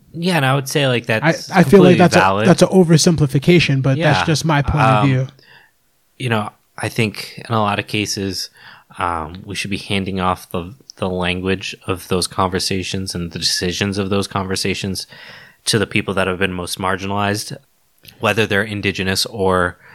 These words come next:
Speaker 1: in your case, like, African American. Different boats, but similar trajectories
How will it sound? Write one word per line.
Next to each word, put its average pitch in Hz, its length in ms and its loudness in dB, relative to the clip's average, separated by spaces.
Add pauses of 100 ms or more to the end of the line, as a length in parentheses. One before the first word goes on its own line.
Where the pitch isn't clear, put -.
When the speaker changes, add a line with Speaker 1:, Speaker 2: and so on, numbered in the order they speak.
(140)
Speaker 1:
in 98 100 -6
your 90 140 -2
case, 90 340 -6
like, 90 180 -10
African 87 420 -8
American. 92 640 -4 (640)
Different 117 440 -4
boats, 107 340 0
but 101 240 -6
similar 92 800 -2 (100)
trajectories 85 920 -8